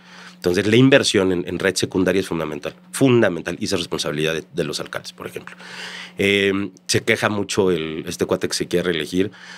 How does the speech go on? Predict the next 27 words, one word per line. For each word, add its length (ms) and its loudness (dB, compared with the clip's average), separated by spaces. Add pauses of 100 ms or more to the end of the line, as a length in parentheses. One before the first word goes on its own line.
(160)
de 100 0
que 100 0
el, 160 -4
el 200 -2
programa 520 2
de 120 0
captación 480 0
de 40 4
agua 200 2
pluvial 400 2
no 60 2
ha 40 2
llegado 320 2
a 80 -4
Contreras. 480 -4 (120)
Está 200 -2
en 100 2
seis 220 0
alcaldías, 580 -2 (300)
es 120 -2
cierto, 440 0
y 120 2
no 180 6
ha 40 4
llegado 300 0
a 80 -2
Contreras. 400 -4